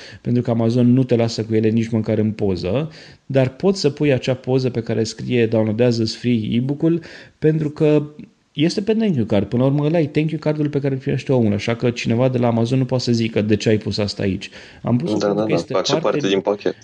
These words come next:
Speaker 1: face parte din pachet și atunci poți să te folosești de această mică, pă, treabă pentru a îndoi puțin regulile Amazon și pentru a,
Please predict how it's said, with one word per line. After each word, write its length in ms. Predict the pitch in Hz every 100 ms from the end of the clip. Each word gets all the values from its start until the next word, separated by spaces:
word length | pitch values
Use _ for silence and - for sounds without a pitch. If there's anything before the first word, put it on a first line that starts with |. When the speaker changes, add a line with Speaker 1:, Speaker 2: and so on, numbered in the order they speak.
| -
Speaker 1:
face 260 | - 175 156
parte 260 | 160 170 160
din 140 | 160
pachet 360 | 156 147 123 104
și 120 | -
atunci 460 | 117 135 131 - - _
poți 240 | - 160 156
să 80 | 151
te 120 | 131
folosești 460 | 123 117 - 127
de 60 | 120
această 360 | 117 127 - 117
mică, 400 | 123 139 - 120 113 113 -
pă, 220 | 110 107
treabă 280 | 123 123 117
pentru 300 | 120 120 120
a 20 |
îndoi 400 | 117 113 117 120
puțin 440 | 110 104 110 104 101
regulile 640 | 104 101 98 98 101 110
Amazon 480 | - 98 98 98 107
și 120 | 101
pentru 320 | - 104 107
a, 100 | 104